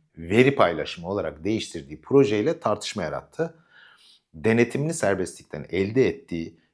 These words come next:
verilerin de içinde bulunduğu kişisel verileri alıp algoritma desteğiyle inceleyecek İngiltere ve ciddi şiddet uygulamalarını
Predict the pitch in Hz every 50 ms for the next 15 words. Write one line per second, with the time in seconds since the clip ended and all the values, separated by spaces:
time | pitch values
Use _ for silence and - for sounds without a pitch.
0 | _ _ 73 80 95 104 104 107 110 113 117 123 131 117 95 85 85 - - -
1 | 117 120 117 101 92 85 85 78 73 73 71 71 - - - - - 117 113 101
2 | 90 85 76 69 65 67 - - - 117 113 98 104 - - - _ _ 98 98
3 | 113 120 123 127 139 139 139 92 80 80 85 80 - - 73 71 71 71 69 -
4 | 90 113 120 110 113 113 117 113 120 120 120 120 120 110 110 110 - 113 110 120
5 | 139 151 - - _ - - - _ - 107 107 101 117 117 127 127 131 117 -
6 | - 113 107 127 139 139 110 107 101 92 98 92 87 82 82 78 80 80 92 131
7 | 156 170 -